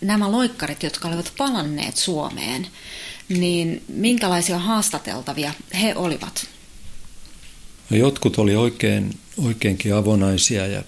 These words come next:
Speaker 2: mutta jotkut oli aivan selvästi varuillaan, että mitä hän uskaltaa kertoa. Ja joistain tein, sain käyttää äänitystä, ja jotkut sanoivat, että ei saa äänittää.
Speaker 1: No, mistä heidän pelkonsa ja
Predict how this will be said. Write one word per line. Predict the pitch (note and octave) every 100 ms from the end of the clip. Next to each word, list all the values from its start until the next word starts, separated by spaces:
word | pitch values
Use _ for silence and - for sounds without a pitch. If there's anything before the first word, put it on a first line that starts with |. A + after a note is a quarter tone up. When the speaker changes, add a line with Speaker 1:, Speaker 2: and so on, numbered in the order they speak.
| - D#3
Speaker 2:
mutta | A#2 F#2 F2+ G#2+
jotkut | A2 A2 B2+ -
oli | G2 G2
aivan | G#2 F#2+
selvästi | A2 G2 F2+ - G#2 - - - - - - - - - - G2+
varuillaan, | G#2 A2+ G#2+ G2 F#2 F2 F2
että | F2 -
mitä | F#2 F2+ F#2
hän | F2+ F#2
uskaltaa | F2+ - G2+ - G2+ F2
kertoa. | G2+ F#2+ - - - - - - - - G#2+
Ja | F#2
joistain | G2+ G#2+ - - F#2+ F2
tein, | G2+ F#2 G2 - - -
sain | - G2 F#2
käyttää | G#2+ G#2+ G#2 - G2+ F#2 - - - A#2+
äänitystä, | B2 B2 A#2 A2 G#2+ - A2+
ja | G#2 G2+
jotkut | A2 A2+ G2+ -
sanoivat, | G#2+ F#2+ F#2 F2 G2+
että | - -
ei | - G#2+ G2
saa | - G2 - A#2+
äänittää. | A2+ G#2 F#2 - - - - - - - - - - - - -
Speaker 1:
No, | F#3+ G#3+
mistä | A#3+ A#3 F#3
heidän | F3+ F3 E3 D#3
pelkonsa | F#3 E3+ D#3 D3+ D3
ja | C#3